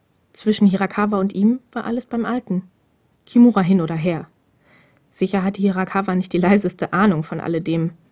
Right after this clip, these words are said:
„Stimmt was nicht?“ Hirakawa hatte eine Augenbraue leicht angehoben und bedachte Takeda mit einem prüfenden Blick. War er bei dem Gedanken an die gemeinsame Dusche etwa rot geworden? „N-, nichts“, gab er rasch zurück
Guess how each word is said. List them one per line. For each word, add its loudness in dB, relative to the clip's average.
„Stimmt 2
was 0
nicht?“ -4
Hirakawa -2
hatte -4
eine 0
Augenbraue 0
leicht -4
angehoben 2
und -2
bedachte -2
Takeda -4
mit -2
einem 2
prüfenden 2
Blick. -2
War -4
er -4
bei -6
dem -2
Gedanken -4
an -2
die -2
gemeinsame 0
Dusche -4
etwa -6
rot -6
geworden? -4
„N-, 0
nichts“, 4
gab -4
er -4
rasch -8
zurück -8